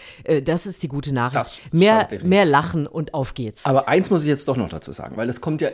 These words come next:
Speaker 2: immer wieder mit dem Humor, ne? Dass man ja, also das ist, Wichtigste ist ja
Speaker 1: Ja.
Speaker 2: der Humor und so weiter. Jetzt,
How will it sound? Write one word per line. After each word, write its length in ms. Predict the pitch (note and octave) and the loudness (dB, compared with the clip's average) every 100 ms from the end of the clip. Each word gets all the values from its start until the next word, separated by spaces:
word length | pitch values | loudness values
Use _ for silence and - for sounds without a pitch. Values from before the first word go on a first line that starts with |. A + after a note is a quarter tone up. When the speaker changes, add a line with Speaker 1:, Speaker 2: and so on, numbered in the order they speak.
| - | 2
Speaker 2:
immer 460 | F3+ G#3+ F#3+ D#3 | 4 4 0 -2
wieder 240 | F#2 F2 D#2+ | -4 -6 -4
mit 180 | E2 E2+ | -8 -6
dem 140 | E2 | -8
Humor, 360 | E2 F2 C#2+ C#2+ | -6 -4 -4 -4
ne? 220 | D#2+ F3+ | -2 -2
Dass 160 | G#3+ A2 | -2 -2
man 160 | A2 G2+ | -2 -4
ja, 140 | F2+ | -4
also 180 | F#2+ G2+ | -6 -6
das 160 | F#2+ | -6
ist, 160 | G#2+ B2 | -8 -4
Wichtigste 460 | D#3 F#3 C#3 - B2 | -4 -4 -8 -6 -6
ist 160 | G#2+ | -2
ja 60 | D3 | 0
Speaker 1:
Ja. 80 | C3+ F#2+ | 0 0
Speaker 2:
der 80 | |
Humor 320 | G2 D2 D2+ - | -2 -2 -6 -8
und 100 | C#2+ | -12
so 100 | B1+ | -12
weiter. 280 | B1+ - - - - - _ | -14 -14 -20 -20 -20 -20 _
Jetzt, 360 | B2 A2+ - | -2 -2 -4